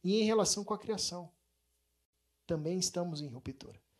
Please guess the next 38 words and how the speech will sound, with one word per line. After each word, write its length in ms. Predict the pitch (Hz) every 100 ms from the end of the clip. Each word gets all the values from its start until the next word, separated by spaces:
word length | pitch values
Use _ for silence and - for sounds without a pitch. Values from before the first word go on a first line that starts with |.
| _ _ _ _ _ _ _
Então 160 | 165
a 60 | 196
pergunta 400 | 208 165 202 254
é 100 | 180
essa, 200 | 131 131
a 40 |
todo 240 | - 175 196
instante. 480 | 214 143 123 -
Como 220 | - 147 156
é 80 |
que 120 | 185 214
isso 200 | 196 220
aqui, 360 | 220 175 185 - _ _ _ _
isso 200 | 180 180
aqui 280 | 202 208 170
vai 240 | 143 160 165
propagar 560 | - 180 180 147 135
mais 260 | 127 170 185
reconciliação 960 | 185 185 160 - 143 123 - 196 269 - _ _ _ _
ou 140 | - 175
mais 240 | 170 175
desarmonia? 720 | 165 147 151 151 127 107 101 _ _ _ _ _ _
Se 200 | - -
for 240 | - 190 202
propagar 500 | 202 196 160 143 139
mais 220 | 156 175
desarmonia 840 | 151 147 135 127 143 185 151 113 _
e 80 | 147
segregação, 840 | - 135 131 127 113 - 185 160 117 _ _ 165
então 240 | 165 156
a 80 | 160
gente 220 | 151 160
tá 100 | 165
trabalhando 540 | - 151 147 135 139
sob 240 | 135 143 139
a 60 |
lógica 380 | 131 131 131 -
errada. 400 | 147 110 107 -